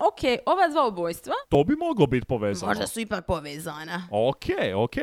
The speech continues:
Speaker 1: Da.
Speaker 2: Ok, i sad imaju task force. Imaju cijeli task force i oni su spremni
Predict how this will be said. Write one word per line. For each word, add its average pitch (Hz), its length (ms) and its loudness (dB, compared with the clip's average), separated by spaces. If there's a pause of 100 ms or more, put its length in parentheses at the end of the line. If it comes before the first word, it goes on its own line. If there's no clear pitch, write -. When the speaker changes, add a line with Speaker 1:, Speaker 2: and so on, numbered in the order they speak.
(220)
Speaker 1:
Da. 185 340 -2
Speaker 2:
Ok, 131 220 0
i 165 200 0
sad 135 220 2
imaju 196 200 4
task - 380 -4
force. 110 440 -2
Imaju 131 220 -2
cijeli 175 320 0
task 196 340 -2
force 175 460 -4 (120)
i 127 140 -2
oni 127 200 0
su 135 140 -12
spremni 147 540 -2